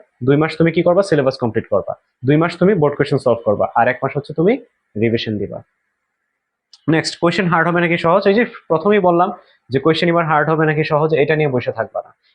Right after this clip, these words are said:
কেন? কোনো বোর্ডে সহজ হয়, কোনো বোর্ডে হার্ড হয়। যেরকম কুমিল্লা বোর্ড বরাবরই হার্ড কোশ্চেন করে, আবার ঢাকা বোর্ড মোটামুটি অ্যাভারেজ সহজ কোশ্চেন করে।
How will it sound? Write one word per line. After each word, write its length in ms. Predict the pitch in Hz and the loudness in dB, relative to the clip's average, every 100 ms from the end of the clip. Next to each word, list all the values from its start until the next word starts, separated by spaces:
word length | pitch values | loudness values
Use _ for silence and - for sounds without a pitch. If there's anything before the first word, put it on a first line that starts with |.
| - | -4
কেন? 240 | 165 240 - _ _ _ _ _ _ _ - | -2 -2 -4 _ _ _ _ _ _ _ -2
কোনো 180 | 165 175 | 0 2
বোর্ডে 220 | 175 175 | 2 0
সহজ 320 | 175 170 180 | 0 -2 0
হয়, 140 | 226 254 - | -2 -4 -2
কোনো 220 | 135 131 | 0 0
বোর্ডে 200 | 127 120 | 0 -2
হার্ড 300 | 113 101 107 | -2 -4 -6
হয়। 160 | 110 - _ _ _ | -14 -18 _ _ _
যেরকম 260 | 139 143 147 | -4 -2 -2
কুমিল্লা 320 | 156 151 143 | 0 2 0
বোর্ড 260 | 107 95 82 _ _ - | 0 -4 -6 _ _ -2
বরাবরই 360 | 139 156 170 160 | 0 2 0 -2
হার্ড 220 | 131 - | -4 -4
কোশ্চেন 260 | 113 - | -6 -6
করে, 260 | 98 101 - _ _ _ - | -4 -4 -6 _ _ _ -4
আবার 180 | 139 143 | -2 0
ঢাকা 260 | 147 156 | 0 0
বোর্ড 220 | 120 104 - | 0 -4 -4
মোটামুটি 320 | 196 208 180 | -2 0 2
অ্যাভারেজ 480 | 147 131 120 104 - _ _ _ - | 2 2 0 -2 -12 _ _ _ -8
সহজ 260 | 135 135 - | -4 -4 -4
কোশ্চেন 280 | 123 113 | -6 -6
করে। 200 | - - | -8 -8